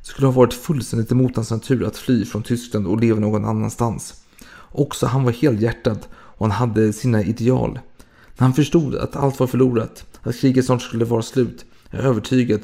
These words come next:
om att han beslöt att ta sitt liv. Han ville absolut inte överlämna sig till ryssarna. Det skulle ha varit värre än döden.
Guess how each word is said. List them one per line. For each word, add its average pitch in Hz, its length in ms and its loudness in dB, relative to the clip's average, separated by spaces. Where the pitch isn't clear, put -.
om - 260 -6
att 110 60 2
han 110 100 0
beslöt 110 360 -2
att - 120 -8
ta 110 120 2
sitt 104 220 -4
liv. 117 240 -2
Han 117 140 0
ville 123 160 4
absolut 131 480 0
inte 135 380 2
överlämna 113 420 2
sig 107 140 -2
till 110 140 -4
ryssarna. 120 400 -2
Det - 60 -20
skulle 131 180 0
ha 127 60 2
varit 120 180 6
värre 113 280 2
än 110 160 2
döden. 117 480 0